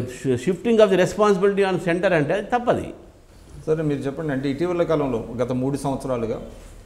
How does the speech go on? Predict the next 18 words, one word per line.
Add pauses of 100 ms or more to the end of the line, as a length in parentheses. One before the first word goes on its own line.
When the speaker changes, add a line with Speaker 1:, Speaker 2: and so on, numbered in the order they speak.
(240)
Speaker 2:
కేంద్ర
ప్రభుత్వ
ఆదాయాలు
ఇబ్బడిముబ్బడిగా
పెరిగింది, (400)
అంటే
because
of (420)
వేరే
టాక్సేషన్, (1040)
డిమానిటైజేషన్
వల్ల
మీరు
చెప్తున్నారు
నాలుగు
ఐదు
లక్షల
కోట్లు